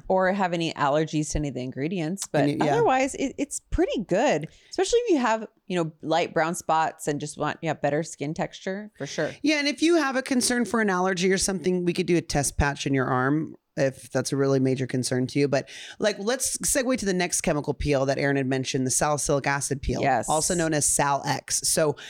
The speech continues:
Speaker 2: this is a different percentage. So a Jesner's is like a cocktail of different acids, like Aaron had mentioned, where salicylic, Sal X, also known as a salicylic acid peel, is straight salicylic acid, right?
Speaker 1: Mm-hmm.
Speaker 2: At what, twenty-five percent?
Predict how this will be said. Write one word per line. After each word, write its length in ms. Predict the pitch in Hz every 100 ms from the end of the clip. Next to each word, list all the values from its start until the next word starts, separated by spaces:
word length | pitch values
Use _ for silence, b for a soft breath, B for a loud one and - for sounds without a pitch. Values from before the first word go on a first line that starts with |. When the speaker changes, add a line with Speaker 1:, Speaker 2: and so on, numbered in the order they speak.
| B B -
Speaker 2:
this 320 | 190 262 269
is 100 | 220
a 60 |
different 500 | 180 160 190 214 180
percentage. 640 | - 160 - 156 156 143 -
So 140 | 165
a 40 | 160
Jesner's 480 | 170 269 277 311 277
is 100 | 233
like 140 | 214
a 80 | 156
cocktail 560 | - 147 139 - 175 175
of 100 | 147
different 480 | 170 185 170 127 -
acids, 440 | - 156 - 175 160
like 160 | 165
Aaron 160 | 165 165
had 100 | 156
mentioned, 420 | 160 156 175 170 B B B B
where 160 | 165
salicylic, 720 | 165 190 196 208 226 233 233 - _ -
Sal 360 | - 208 262
X, 360 | 180 117 - - -
also 260 | 151 175
known 40 | 165
as 100 | 147
a 60 |
salicylic 540 | 135 147 147 - 165 147
acid 280 | 143 139
peel, 200 | - 139
is 160 | - 131
straight 560 | - - 175 156 151 _
salicylic 680 | - - 151 143 135 147 131
acid, 360 | 135 127 - 147
right? 220 | 139 143
Speaker 1:
Mm-hmm. 200 | 160 190 B B 170
Speaker 2:
At 60 |
what, 140 | 165 -
twenty-five 380 | 226 233 233 240
percent? 360 | 240 269 294